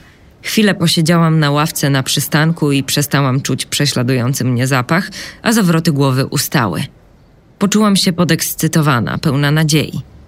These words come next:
Bezpośrednie sąsiedztwo pałacu i parku, dobry dojazd do centrum, tego było mi trzeba. Z tej perspektywy wszystkie obejrzane wcześniej domy i apartamenty wydały mi się doprawdy kompletną pomyłką.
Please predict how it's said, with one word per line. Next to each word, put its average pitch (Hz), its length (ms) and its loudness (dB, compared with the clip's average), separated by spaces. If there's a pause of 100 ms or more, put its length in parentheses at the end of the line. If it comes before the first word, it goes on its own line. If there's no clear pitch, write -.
(320)
Bezpośrednie 156 960 2
sąsiedztwo 135 840 -2
pałacu 139 480 0
i 135 80 0
parku, 165 520 -2 (320)
dobry 180 300 2
dojazd 165 560 0
do 127 180 0
centrum, 190 760 2 (140)
tego 139 260 0
było 110 220 -2
mi 101 120 -4
trzeba. - 400 -4 (800)
Z - 80 -8
tej 247 140 0
perspektywy 196 680 0
wszystkie 156 540 0
obejrzane 135 420 0
wcześniej 127 420 0
domy 139 320 2
i 127 100 2
apartamenty 135 760 0
wydały 131 440 0
mi 127 100 0
się - 200 0
doprawdy 131 520 0
kompletną 131 600 0
pomyłką. - 600 -4